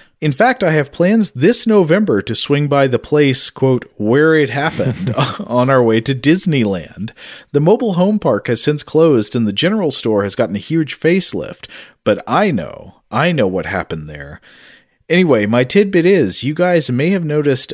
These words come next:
uh, Beta Alex's hair in the film looked fake. Remember, there, there's a side plot in the movie where,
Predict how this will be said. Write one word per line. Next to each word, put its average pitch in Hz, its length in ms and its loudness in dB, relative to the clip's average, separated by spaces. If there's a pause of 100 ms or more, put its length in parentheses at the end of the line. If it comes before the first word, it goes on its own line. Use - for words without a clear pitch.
uh, 110 280 0
Beta 139 800 0
Alex's 127 680 -2
hair 131 460 0
in 110 160 0
the 107 80 -2
film 117 360 -2
looked 98 180 -6
fake. 120 460 -2
Remember, 95 420 -4
there, 87 260 -8
there's 92 280 -10
a 85 200 -12 (100)
side 117 360 0
plot 110 260 -2
in 98 100 -2
the 101 40 -2
movie 98 300 -2
where, 92 340 -4